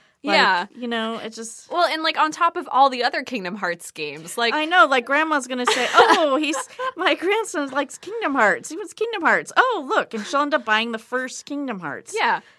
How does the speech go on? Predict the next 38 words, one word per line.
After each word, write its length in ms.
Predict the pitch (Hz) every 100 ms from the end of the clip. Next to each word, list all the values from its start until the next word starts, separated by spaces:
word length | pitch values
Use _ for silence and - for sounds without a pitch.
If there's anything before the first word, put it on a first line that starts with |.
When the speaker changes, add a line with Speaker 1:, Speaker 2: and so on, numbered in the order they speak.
| -
Speaker 1:
It's 320 | 285 247 220
just 140 | - 262
Speaker 2:
Or 80 | 330
Speaker 1:
like 100 | 359
Speaker 2:
just 140 | 370 403
any 240 | 370 466 392
of 160 | 220
them. 200 | 180 160 160 233
Just 20 | 330 339
Speaker 1:
Yeah, 120 | -
Speaker 2:
any 240 | 440 403 339
of 80 |
them, 200 | 269 370 202
Speaker 1:
exactly. 160 | 233
Speaker 2:
because 300 | 220 320 320
there's 280 | 349 349 311
n-, 320 | 277 277 311 214
there's 240 | 294 294
no 240 | 285 311 330
way 180 | 302 311
to 80 |
tell 440 | 269 - 285 294 269
what 260 | 220 269 -
order 340 | 254 339 370
they 160 | 254 190
come 300 | 170 180 165
in. 320 | 151 - -
Speaker 1:
Yeah. 240 | 190 170 -
Speaker 2:
'Cause 160 | 254
this 240 | 240 339 320
one, 260 | 220 185
so 200 | 180 220
Kingdom 320 | 196 - 277 254
Hearts 200 | 240 - _
two 140 | - 285
point 200 | 254 233
eight 260 | 190 185 - - _
will 500 | 190 214 202 196 190